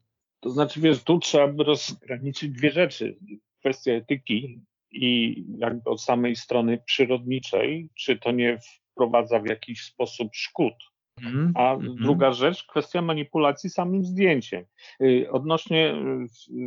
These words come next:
Speaker 1: jakby samego wabienia, trudno mi powiedzieć, nie jestem przyrodnikiem, więc nie wiem, czy, y, częste dokarmianie i wabienie takich z-, zwierząt wprowadza jakiś zamęt w przyrodzie i jest to,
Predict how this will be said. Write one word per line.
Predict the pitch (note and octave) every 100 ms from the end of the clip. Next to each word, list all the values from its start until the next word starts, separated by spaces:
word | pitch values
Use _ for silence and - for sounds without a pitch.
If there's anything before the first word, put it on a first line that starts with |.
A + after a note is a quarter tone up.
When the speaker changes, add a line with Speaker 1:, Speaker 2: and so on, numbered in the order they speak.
| A2+ A2+
Speaker 1:
jakby | B2 B2+ B2+
samego | - C#3 D3 C#3+
wabienia, | C3 C3 C#3 C3+
trudno | B2+ D3+ D#3 D3+
mi | D3
powiedzieć, | - D#3+ E3+ C3+ A#2+
nie | C#3
jestem | D3 - C3
przyrodnikiem, | - C#3+ C3 C3 C#3+ C3+ A2+
więc | G#2+ A2 -
nie | C3
wiem, | A#2+ A2+
czy, | - G#2+ G#2 - - -
y, | A#2+
częste | - B2+ B2 B2
dokarmianie | A2+ - A#2+ A#2+ A#2+ A#2+ A#2
i | G#2+
wabienie | A2+ A2 A#2+ A2+
takich | A2 G#2+ B2 A2
z-, | G#2+ A2
zwierząt | B2 G#2+ A2+ A#2 A2+ A#2
wprowadza | - - A2+ A#2+ A#2+ A2+
jakiś | A2 - - - -
zamęt | G2 A#2+ A#2 G2 F#2+ -
w | -
przyrodzie | - - A2 A2 A2 A#2 A#2
i | A#2
jest | A#2 A2+ -
to, | A2 A2